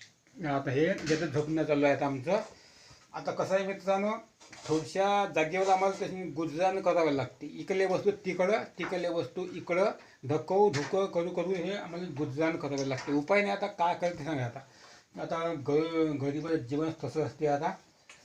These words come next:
म्हणून हे तर एवढे सामान असे सभोवताली ठेवावंच लागते, आता उपाय नाही. आता हे दीड वर्षापासून टीव्हीसुद्धा बिघडून आहे, तुम्हाला अनेक व्हिडिओमध्ये दिसली असेलच. मा-, दीड वर्षापासून अनेक व्हिडिओमध्ये माझं उत्तम मोहितकर व्लॉग नावाचं चॅनल आहे,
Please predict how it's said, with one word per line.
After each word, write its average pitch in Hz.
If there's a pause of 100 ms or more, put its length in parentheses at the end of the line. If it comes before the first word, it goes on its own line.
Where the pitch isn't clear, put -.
(160)
म्हणून 165
हे 160
तर 170
एवढे 165
सामान 156
असे 185
सभोवताली 160
ठेवावंच 151
लागते, 127
आता 127
उपाय 123
नाही. 107 (340)
आता 160
हे 170
दीड 165
वर्षापासून 165
टीव्हीसुद्धा 151
बिघडून 127
आहे, 120 (200)
तुम्हाला 151 (100)
अनेक 165
व्हिडिओमध्ये 160
दिसली 151
असेलच. 131 (460)
मा-, 156
दीड 165
वर्षापासून 160
अनेक 160
व्हिडिओमध्ये 151
माझं 147 (160)
उत्तम -
मोहितकर 160 (380)
व्लॉग 170
नावाचं 180
चॅनल 175
आहे, 147